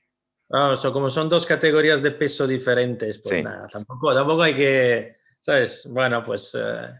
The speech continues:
Speaker 1: treinta, cuarenta y nueve cero en los pesados, eh, tiene va-, tiene, tiene mérito.
Speaker 2: Sí, es cierto que se hace un poco de trampa, porque hasta, hasta el último, hasta el última, el, el último combate de Deontay Wilder que perdió contra Tyson Fury,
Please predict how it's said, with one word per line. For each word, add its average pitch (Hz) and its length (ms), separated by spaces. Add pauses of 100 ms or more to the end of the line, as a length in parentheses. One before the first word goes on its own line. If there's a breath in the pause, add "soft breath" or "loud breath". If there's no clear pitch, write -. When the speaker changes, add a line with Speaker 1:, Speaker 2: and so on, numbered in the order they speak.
(460)
Speaker 1:
treinta, 123 400 (800)
cuarenta 131 300
y - 20
nueve 139 200
cero 143 280
en 147 80
los 139 120
pesados, 131 920
eh, 110 440 (340)
tiene 127 220
va-, 104 240
tiene, 123 260
tiene 131 320
mérito. 104 400
Speaker 2:
Sí, - 200
es 170 80
cierto 185 280
que 175 80
se 175 80
hace 175 140
un 180 80
poco 185 160
de 135 80
trampa, 117 380
porque 117 380
hasta, 120 380
hasta 117 280
el 120 60
último, 175 640
hasta - 200
el 131 40
última, 160 840
el, 120 240 (140)
el 120 80
último 165 260
combate 147 320
de 135 140
Deontay 131 280
Wilder 123 320
que 110 120
perdió 110 420
contra 104 280
Tyson 120 280
Fury, 131 320